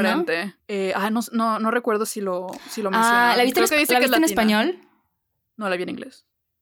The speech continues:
Speaker 1: Ah, en inglés se dice, porque cuando le dice de que soy puertorriqueña y tengo un trasero que necesita más tela, algo así, entonces creo que sí es, es puertorriqueña.
Speaker 2: Bueno, y, y sí, entonces básicamente, eh, Carmen explota, sale
Speaker 1: Ujú.
Speaker 2: del vestidor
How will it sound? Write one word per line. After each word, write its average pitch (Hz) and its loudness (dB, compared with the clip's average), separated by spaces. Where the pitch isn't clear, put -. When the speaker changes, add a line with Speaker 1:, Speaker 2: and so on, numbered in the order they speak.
Speaker 1:
Ah, 214 2
en 233 0
inglés 240 2
se 277 0
dice, 247 0
porque 226 -4
cuando 220 0
le 214 2
dice 220 0
de 214 -2
que 214 -2
soy 247 -2
puertorriqueña 220 -2
y 220 0
tengo 220 -2
un 226 0
trasero 220 -2
que 220 -2
necesita 214 -2
más 214 0
tela, 220 0
algo 220 0
así, 220 0
entonces 214 -2
creo 220 -6
que 233 -4
sí 220 -2
es, 214 -2
es 214 -8
puertorriqueña. 214 -8
Speaker 2:
Bueno, 196 -4
y, 202 -6
y 233 -4
sí, 311 -4
entonces 269 0
básicamente, 247 0
eh, 190 -6
Carmen 202 0
explota, 285 -2
sale 220 -2
Speaker 1:
Ujú. 214 2
Speaker 2:
del 202 0
vestidor 196 0